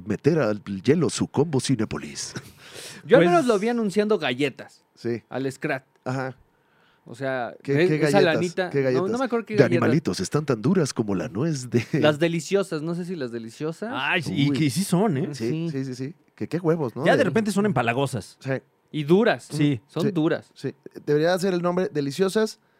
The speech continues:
Speaker 1: y a veces empalagosas.
Speaker 3: O a lo mejor la, la, la presentación pequeña es deliciosas y ya la grande ya es empalagosas, la
Speaker 1: Claro.
Speaker 3: verdad.
Speaker 1: Oye,
Speaker 3: O sea,
Speaker 1: si consumes más de cuatro, voltea la caja, empalagosas.
Speaker 3: <laughs> es como un flip book.
Speaker 1: Ajá.
Speaker 3: Eh,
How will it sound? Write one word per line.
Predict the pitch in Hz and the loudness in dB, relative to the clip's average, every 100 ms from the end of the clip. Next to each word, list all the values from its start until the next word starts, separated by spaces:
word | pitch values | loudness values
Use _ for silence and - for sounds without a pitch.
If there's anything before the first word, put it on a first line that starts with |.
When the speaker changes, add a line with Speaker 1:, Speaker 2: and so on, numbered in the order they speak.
| _ _ _ _ _ _ _ | _ _ _ _ _ _ _
Speaker 1:
y | - 123 | -2 0
a | |
veces | 127 160 175 135 | 2 0 0 -2
empalagosas. | 120 113 104 110 - - 131 - | -2 -2 -2 -4 -8 -14 -10 -2
Speaker 3:
O | |
a | 139 | 0
lo | |
mejor | 156 151 202 208 | 2 2 2 2
la, | 143 135 127 | -2 -2 -2
la, | 127 127 127 123 123 113 | -2 0 2 2 0 -2
la | 123 123 123 120 | 0 0 0 -2
presentación | 117 113 127 131 160 | -4 -4 -2 -2 -2
pequeña | 160 160 | 0 0
es | 156 | 2
deliciosas | 139 123 - 175 180 208 - | 2 2 2 0 0 -6 -6
y | 120 | -6
ya | 117 147 | 0 2
la | 165 | 2
grande | 135 143 127 | 2 0 0
ya | 110 | -2
es | |
empalagosas, | 127 90 85 80 92 90 131 | -2 -4 -6 -6 -8 -4 -2
la | 120 | -2
Speaker 1:
Claro. | - | -2
Speaker 3:
verdad. | 160 - 151 | -6 -4 -2
Speaker 1:
Oye, | 110 | 0
Speaker 3:
O | |
sea, | 113 | 0
Speaker 1:
si | 117 160 | 0 0
consumes | 170 165 220 214 | -2 0 0 0
más | 202 190 | 0 -2
de | 185 | -2
cuatro, | 180 175 208 214 | 0 0 0 0
voltea | 147 139 | 0 0
la | 147 135 | -2 -2
caja, | 160 - - 120 | -4 -4 -6 -6
empalagosas. | 113 113 117 143 131 - - - | -6 -2 0 0 -2 -4 -10 -12
Speaker 3:
<laughs> | 139 | -14
es | 139 143 | -10 -8
como | 139 139 | -4 -4
un | 139 139 - - | -4 -6 -12 -2
flip | - 175 131 147 | 2 4 2 0
book. | 147 208 - 131 | 2 2 -2 -12
Speaker 1:
Ajá. | 113 117 110 - - | -8 -8 -10 -10 0
Speaker 3:
Eh, | 151 180 190 190 | 2 4 2 0